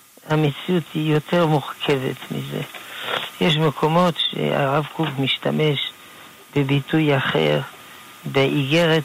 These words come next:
תקנ"ה המפורסמת שנקראת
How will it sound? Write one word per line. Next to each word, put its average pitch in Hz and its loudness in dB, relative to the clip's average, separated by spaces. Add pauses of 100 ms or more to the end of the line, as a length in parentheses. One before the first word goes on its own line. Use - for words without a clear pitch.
תקנ"ה 143 0 (540)
המפורסמת 143 -2 (140)
שנקראת 135 -4